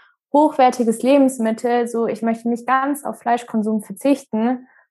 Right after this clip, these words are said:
Und, ähm, mir ist aber trotzdem auch Klimawandel wichtig. Mir ist wichtig, dass das Tier gescheit aufgewachsen ist, dass es gesund ist. Und, ähm, deswegen, äh, la-, gebe ich der Jagd eine Chance. So, ich hab, also da habe ich extrem das Gefühl, dass,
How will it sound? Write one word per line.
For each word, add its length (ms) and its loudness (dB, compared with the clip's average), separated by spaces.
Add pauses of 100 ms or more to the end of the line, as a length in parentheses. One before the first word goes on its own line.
(160)
Und, 460 0
ähm, 480 -2
mir 100 0
ist 80 -6
aber 160 -2
trotzdem 360 -6
auch 140 -6
Klimawandel 680 2
wichtig. 520 -4
Mir 180 -2
ist 120 -8
wichtig, 340 -4
dass 160 -10
das 220 -12
Tier 400 2
gescheit 340 -2
aufgewachsen 760 -2
ist, 280 -4
dass 140 -6
es 140 -12
gesund 420 4
ist. 320 -2
Und, 320 -2
ähm, 400 -2 (340)
deswegen, 480 2
äh, 220 2
la-, 220 0
gebe 260 0
ich 60 -12
der 100 -2
Jagd 380 0
eine 80 -2
Chance. 440 -2
So, 80 -8
ich 200 -8
hab, 160 -6
also 240 0
da 120 -2
habe 120 2
ich 120 -10
extrem 720 2
das 200 -4
Gefühl, 540 0
dass, 340 -6